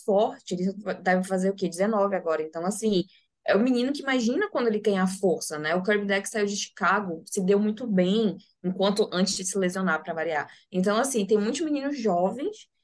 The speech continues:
que eles vão ter muito tempo pra desenvolver. O Nick Suzuki em si também é um capitão muito jovem,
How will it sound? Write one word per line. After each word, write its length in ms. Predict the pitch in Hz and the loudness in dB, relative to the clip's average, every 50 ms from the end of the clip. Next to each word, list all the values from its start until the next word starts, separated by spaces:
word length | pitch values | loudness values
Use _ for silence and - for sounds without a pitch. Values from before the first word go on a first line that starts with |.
| _ _ | _ _
que 100 | - 226 | 0 2
eles 140 | 220 226 233 | 2 4 2
vão 180 | 220 220 226 | 0 0 0
ter 120 | - 247 214 | 2 2 4
muito 280 | 220 214 214 247 - | 4 4 2 2 0
tempo 180 | - 370 349 359 | 0 -2 -2 0
pra 100 | 339 294 | -2 -2
desenvolver. 400 | 254 220 247 233 226 233 220 220 | -2 -2 -4 -2 -2 0 2 4
O 60 | 226 233 | 2 2
Nick 200 | 254 370 - - | 2 -2 -6 -8
Suzuki 340 | 370 262 240 240 - 214 | -6 -6 -6 -6 -6 -6
em 20 | 214 | -6
si 160 | 208 - 202 | -6 -6 -4
também 260 | 190 190 185 175 175 | -4 -2 -2 -2 -2
é 40 | 170 | -4
um 100 | 175 180 | -4 -4
capitão 300 | - 185 185 - 190 175 | -4 -4 -2 0 0 -2
muito 140 | 170 165 - | -2 -4 -4
jovem, 420 | - 165 156 143 - - 131 135 | -2 0 0 0 0 -4 -8 -12